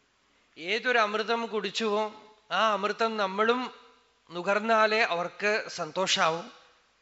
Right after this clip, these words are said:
ആ അമൃതത്തിനെ ഓരോ ശ്ലോകത്തിലും നിറച്ചാണ് നമുക്ക്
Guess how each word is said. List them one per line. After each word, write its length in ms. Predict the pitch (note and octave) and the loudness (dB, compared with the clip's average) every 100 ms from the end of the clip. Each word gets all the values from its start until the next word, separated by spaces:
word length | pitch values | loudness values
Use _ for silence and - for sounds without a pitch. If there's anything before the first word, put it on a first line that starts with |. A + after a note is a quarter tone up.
| _ _ _ _ _ _ _ _ _ _ _ _ _ _ _ - - | _ _ _ _ _ _ _ _ _ _ _ _ _ _ _ -12 -2
ആ 200 | G3+ A#3+ | 2 2
അമൃതത്തിനെ 880 | D#3 E3+ F3 F3 F3+ G3+ G3 G3 - - _ _ _ _ _ _ _ _ _ _ _ _ _ _ _ | 0 -4 -4 -4 -2 0 0 -2 -10 -20 _ _ _ _ _ _ _ _ _ _ _ _ _ _ _
ഓരോ 500 | C#3 E3 F#3 G3+ A3+ | -10 -4 0 0 0
ശ്ലോകത്തിലും 800 | A3+ F3 D#3+ E3+ F3+ F#3+ F#3+ F3+ | -2 -4 -4 -2 -4 -6 -8 -6
നിറച്ചാണ് 540 | D3+ D3 - G3 D#3+ | -6 -6 -4 -2 -2
നമുക്ക് 500 | E3 D#3+ C#3+ C#3 F3+ | -4 -8 -10 -10 -12